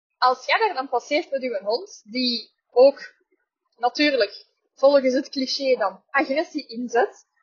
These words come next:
wat doet dat, denk je, bij de mensen in hun hoofd? Zo van, "Zie je dat ze? Zie je dat wel?" En daarbij komt dus dat dan, als dat verder gaat, hè, dus stel dat dat een,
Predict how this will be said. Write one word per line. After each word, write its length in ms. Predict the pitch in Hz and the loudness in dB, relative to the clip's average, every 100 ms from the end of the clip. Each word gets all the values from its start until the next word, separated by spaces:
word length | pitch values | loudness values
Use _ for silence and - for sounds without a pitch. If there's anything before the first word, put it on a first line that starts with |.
| _ | _
wat 160 | - - | -4 -2
doet 160 | 339 339 | -2 0
dat, 180 | 320 | 0
denk 200 | - 285 | 2 -2
je, 160 | - 330 | -6 0
bij 120 | 262 | 4
de 80 | 247 | 4
mensen 380 | 214 247 - - | 0 -6 -10 -10
in 80 | 247 | -8
hun 160 | 220 - | -8 -6
hoofd? 520 | 190 - _ - - _ _ | -6 -6 _ -20 -20 _ _
Zo 160 | - 226 | -8 -4
van, 220 | 220 214 _ | -4 -4 _
"Zie 220 | - 320 | 0 2
je 60 | |
dat 180 | 359 381 | 2 -2
ze? 240 | - 415 - _ _ _ _ _ _ | -8 -16 -16 _ _ _ _ _ _
Zie 260 | _ 320 359 | _ 2 4
je 60 | 381 | 4
dat 140 | 381 | 2
wel?" 380 | 381 403 440 _ _ _ _ _ _ _ _ _ _ | -2 -4 -8 _ _ _ _ _ _ _ _ _ _
En 480 | 262 262 269 277 - _ _ | 4 4 2 -6 -12 _ _
daarbij 540 | 214 254 247 285 359 | 0 0 2 2 2
komt 300 | 277 320 403 | 2 0 -2
dus 200 | 277 320 | -8 0
dat 180 | 262 262 | 0 2
dan, 340 | 247 240 233 _ _ _ | 2 0 -6 _ _ _
als 360 | - 277 294 254 | 2 4 2 2
dat 260 | 233 220 | 0 -2
verder 440 | - 214 269 294 311 | -6 -4 -4 -6 -2
gaat, 340 | 302 330 427 | 2 2 0
hè, 100 | 320 | -4
dus 180 | 269 247 | -6 -12
stel 640 | - - 262 269 254 233 - | -14 -6 2 6 6 4 -4
dat 180 | 226 226 | -6 -2
dat 400 | 226 208 - 202 | 0 0 -2 -10
een, 160 | 196 | -14